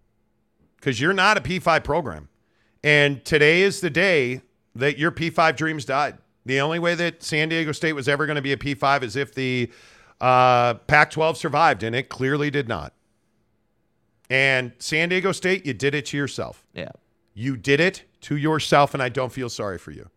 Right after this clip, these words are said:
Speaker 2: Yeah.
Speaker 1: And again, I promise you, Monday I will send another
Speaker 2: Another
Speaker 1: request
Speaker 2: one.
Speaker 1: to have J D Wicker join this show for a real conversation about it.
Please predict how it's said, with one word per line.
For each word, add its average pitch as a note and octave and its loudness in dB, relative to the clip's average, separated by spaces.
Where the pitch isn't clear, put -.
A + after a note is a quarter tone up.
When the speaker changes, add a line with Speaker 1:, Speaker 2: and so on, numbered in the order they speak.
Speaker 2:
Yeah. - -10
Speaker 1:
And C3 2
again, C#3+ 2
I C#3+ 6
promise F3+ 0
you, G2+ -4
Monday D#3 2
I C3+ 4
will D3 0
send D#3 -4
another D3+ 0
Speaker 2:
Another C#3 2
Speaker 1:
request C#3+ 4
Speaker 2:
one. F2 -2
Speaker 1:
to C#3+ 2
have C#3 2
J C3+ 2
D E3+ 0
Wicker D#3+ 0
join C#3 -4
this C#3 -4
show E2+ -8
for D3+ 2
a C3+ 4
real D3+ 2
conversation C3 -4
about E2 -6
it. - -18